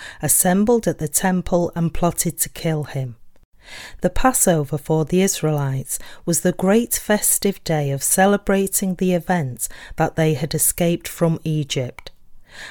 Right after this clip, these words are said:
As the criminals are released from prison under amnesty in our country, on the national holiday such as Independence Day,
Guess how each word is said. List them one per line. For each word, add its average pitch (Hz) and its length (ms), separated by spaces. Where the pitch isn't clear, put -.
As 208 220
the 233 100
criminals 160 640
are 156 160
released 165 500
from 170 220
prison 175 540
under 165 320
amnesty 160 720
in 160 100
our 180 240
country, 131 720
on 160 140
the 160 100
national 160 540
holiday 156 580
such - 340
as 151 140
Independence 156 920
Day, 127 320